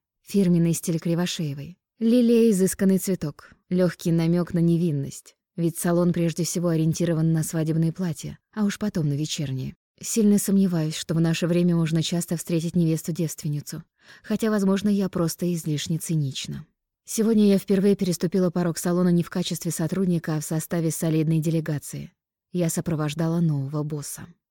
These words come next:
При виде меня лицо Татьяны Васильевны слегка вытянулось. "Ты не вовремя. Сегодня я занята с господином Полонским, как видишь. Если пришла просить об отсрочке, не утруждайся, ждать я не намерена". "Вероника Андреевна со мной". Расплылся в довольной улыбке Марк.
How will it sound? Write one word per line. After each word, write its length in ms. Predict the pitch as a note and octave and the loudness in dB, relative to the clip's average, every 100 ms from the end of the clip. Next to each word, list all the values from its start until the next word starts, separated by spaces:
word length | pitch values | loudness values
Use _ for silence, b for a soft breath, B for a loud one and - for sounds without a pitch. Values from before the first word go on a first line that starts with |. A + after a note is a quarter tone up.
| _ | _
При 180 | - G#3+ | -2 2
виде 240 | A3 G3 | 2 4
меня 300 | G3 F#3+ F#3 | 4 6 4
лицо 260 | F3 E3 F3+ | 2 0 -2
Татьяны 380 | E3+ E3+ E3+ D#3+ | -2 -2 0 0
Васильевны 480 | D#3 - F3+ F3+ F#3 | 0 -2 -2 0 -2
слегка 420 | - F3+ - F3 | -2 -4 -4 -4
вытянулось. 640 | E3+ - C3+ C#3+ D3 - _ _ _ - | -4 -4 -8 -8 -12 -14 _ _ _ -2
"Ты 120 | G3 | 2
не 160 | F3+ | 4
вовремя. 540 | F3 E3+ C#3 C3+ C3 - _ | 4 2 0 -4 -6 -10 _
Сегодня 480 | - - F3+ E3+ E3 | -4 2 4 4 4
я 100 | D#3+ | 2
занята 320 | E3 E3 F#3+ | 2 2 0
с 40 | |
господином 460 | F3 - E3+ D#3 D#3+ | -2 -2 0 2 2
Полонским, 560 | E3+ D#3+ C3+ B2 C#3 C3 | 0 -2 -2 -6 -8 -8
как 180 | C3 | -8
видишь. 400 | C#3 B2+ - - - b b | -8 -10 -10 -12 -18 b b
Если 280 | D#3 C#3+ | -6 -4
пришла 380 | D3+ D#3 - D#3 | -2 -2 -2 -4
просить 400 | C#3 D3+ - C#3+ | -4 -6 -4 -6
об 140 | D3+ D3+ | -6 -8
отсрочке, 640 | - F#3 F#3 - - - _ _ | -8 -6 -6 -6 -12 -16 _ _
не 100 | F#3 | 0
утруждайся, 800 | F3+ E3+ F3+ D#3+ D#3+ C#3 - D3+ - _ | 2 2 0 0 -2 -4 -6 -8 -10 _
ждать 380 | E3+ D#3+ E3 D3 | -6 -2 -2 0
я 60 | D#3 | 0
не 100 | D#3 | 0
намерена". 580 | D#3+ E3 C3+ C3 C3+ - _ _ _ - | 0 0 -2 -6 -10 -16 _ _ _ -14
"Вероника 560 | D#3 D#3 C#3+ C#3 D3 | -8 -6 -4 -6 -6
Андреевна 480 | C#3+ C#3 C#2 - C#3 | -8 -6 -6 -6 -6
со 180 | - - | -8 -8
мной". 460 | D2+ D2+ B1+ - _ _ _ _ | -6 -6 -10 -16 _ _ _ _
Расплылся 640 | F#3+ F#3 - F#3+ F#3 E3 E3 | -4 -2 0 2 2 2 0
в 40 | |
довольной 420 | E3 E3 E3+ E3+ | 2 2 4 4
улыбке 380 | E3 D#3+ D#3 F3 | 4 0 -2 -2
Марк. 340 | D#3+ C#3+ - | -2 -2 -10